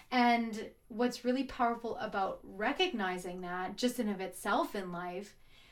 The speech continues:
allows you to really be able to take that larger scale picture and then apply it to yourself, knowing that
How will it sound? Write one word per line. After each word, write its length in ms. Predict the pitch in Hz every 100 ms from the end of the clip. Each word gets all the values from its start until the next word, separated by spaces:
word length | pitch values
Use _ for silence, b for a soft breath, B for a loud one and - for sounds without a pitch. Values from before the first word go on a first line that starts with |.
| b -
allows 520 | 247 233 226 262 262
you 140 | 277
to 160 | 220 240
really 400 | 202 233 247 240
be 140 | 220
able 260 | 208 208 208
to 140 | 208
take 360 | - 226 226 226
that 280 | 190 185 214
larger 480 | 202 208 208 214 208
scale 800 | - - 208 202 196 185 180 -
picture 720 | - 240 277 - - 185 180 170
and 160 | 208
then 120 | 208 190
apply 540 | 185 - 202 214 262
it 280 | 190 170 - b b b -
to 100 | 220
yourself, 580 | 202 196 - 277 254
knowing 460 | 214 202 240 294 254
that 400 | 180 170 - -